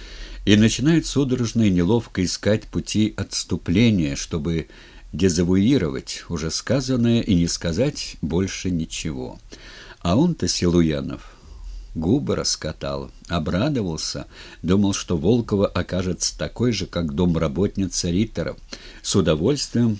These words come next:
вываливающей перед сыщиками всё своё информационное богатство. Рано радовался.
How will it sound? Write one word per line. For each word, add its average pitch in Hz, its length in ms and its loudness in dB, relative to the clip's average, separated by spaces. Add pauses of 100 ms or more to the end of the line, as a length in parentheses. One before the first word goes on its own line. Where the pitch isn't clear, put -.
(200)
вываливающей 95 1040 0
перед 78 340 -6
сыщиками 110 840 -2 (840)
всё 151 220 2
своё 120 400 4
информационное 92 1000 2
богатство. 69 1040 -6 (520)
Рано 123 400 -2
радовался. 67 680 -8